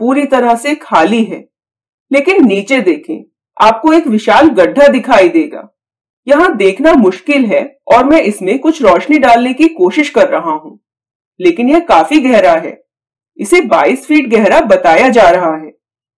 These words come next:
मुख्य कक्ष के अंदर इतनी बड़ी भूमिगत संरचना क्यों है? मूल रूप से अंदर क्या था? जमीनी स्तर पर सूर्य देवता की एक विशाल मूर्ति थी, जो कम से कम सात फीट ऊंची थी,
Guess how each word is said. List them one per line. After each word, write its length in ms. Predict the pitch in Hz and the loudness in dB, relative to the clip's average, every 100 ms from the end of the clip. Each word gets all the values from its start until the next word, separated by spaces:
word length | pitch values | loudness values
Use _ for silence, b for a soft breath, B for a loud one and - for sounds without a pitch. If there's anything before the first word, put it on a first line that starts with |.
| - | -2
मुख्य 300 | 226 320 381 | 0 0 -2
कक्ष 320 | 370 214 214 | -2 -2 -4
के 160 | - 302 | -4 0
अंदर 400 | 240 190 175 185 - | 0 0 0 0 -2
इतनी 260 | - - 302 | -10 -6 0
बड़ी 260 | 285 320 | 2 2
भूमिगत 460 | 302 214 190 220 302 | 2 0 -2 0 0
संरचना 500 | 302 285 277 285 302 | 2 2 2 2 0
क्यों 360 | 320 311 311 226 | 2 4 4 0
है? 120 | - - _ _ _ _ _ | -8 -20 _ _ _ _ _
मूल 300 | 175 202 269 | -6 -2 0
रूप 180 | 285 302 | 0 -2
से 200 | 294 320 | 0 0
अंदर 320 | 302 285 320 | 2 0 -2
क्या 240 | 320 285 320 | 0 2 2
था? 320 | 339 214 - _ _ _ _ _ _ | 0 -8 -12 _ _ _ _ _ _
जमीनी 600 | 180 220 208 220 285 349 | -2 0 2 4 4 4
स्तर 260 | 277 - 269 | 2 0 -2
पर 220 | 269 - | 0 -4
सूर्य 360 | 277 - 262 302 | -4 -6 -4 -2
देवता 340 | 294 285 285 | -2 0 0
की 140 | 285 294 | 0 0
एक 180 | 285 233 | -4 -6
विशाल 380 | 233 226 220 | -2 0 0
मूर्ति 480 | 285 208 170 170 285 277 | 0 0 0 -2 -4 -6
थी, 400 | - 185 254 _ | -8 -12 -14 _
जो 120 | - 311 | -4 -4
कम 280 | - 240 269 | 0 0 0
से 140 | 285 | -2
कम 240 | 247 185 | -2 -2
सात 440 | 269 - 214 226 - | -4 -2 0 0 -2
फीट 300 | 285 311 - | -4 -4 -4
ऊंची 340 | 185 180 269 254 | -8 -6 -2 -4
थी, 260 | - 147 | -6 -18